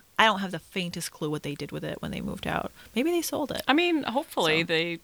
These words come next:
Speaker 2: they found a new home for it that appreciates it. Not that you didn't appreciate it, but,
Speaker 1: But,
Speaker 2: um,
Speaker 1: yeah.
Speaker 2: as a former band kid myself, um, I can tell you that I have not touched my clarinet, um,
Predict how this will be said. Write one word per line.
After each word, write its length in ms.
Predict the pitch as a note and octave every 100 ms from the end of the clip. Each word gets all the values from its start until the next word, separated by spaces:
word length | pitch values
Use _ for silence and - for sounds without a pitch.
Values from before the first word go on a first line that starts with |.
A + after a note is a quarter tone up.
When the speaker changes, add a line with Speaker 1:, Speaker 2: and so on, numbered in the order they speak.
| -
Speaker 2:
they 100 | F3
found 300 | F3+ D#3 D#3
a 40 |
new 200 | E3 E3
home 240 | E3+ D#3+ E3
for 260 | - -
it 160 | F3+ -
that 100 | F3
appreciates 680 | E3+ D#3+ E3+ - - F#3 F3
it. 120 | F#3+
Not 220 | E3 D#3+
that 80 | -
you 120 | F3 -
didn't 360 | F3 D#3+ -
appreciate 680 | D#3 - D#3 - - D3+ -
it, 160 | - -
but, 160 | - G#3+
Speaker 1:
But, 120 | B3
Speaker 2:
um, 180 | A#3+ A#3
Speaker 1:
yeah. 280 | D3+ C#3+ E3 E3+ - -
Speaker 2:
as 180 | A3
a 60 | A3
former 380 | - A#3+ A#3+ B3
band 400 | F#3 F3+ F#3+ G3+
kid 240 | G#3+ G3+
myself, 680 | F#3+ F3+ - A3+ G#3+ G3 - -
um, 280 | F#3 F3+ F3
I 160 | - G3+
can 160 | B3 A3
tell 180 | F3
you 140 | F3 F#3
that 120 | F#3
I 120 | F#3
have 160 | G#3+ F#3+
not 240 | F3+ E3+ - -
touched 500 | - B3+ C4 - -
my 160 | D#3+
clarinet, 880 | E3 - D#3+ D#3 - - F#3+ - - - - - - -
um, 580 | F3 F3 E3+ E3+ -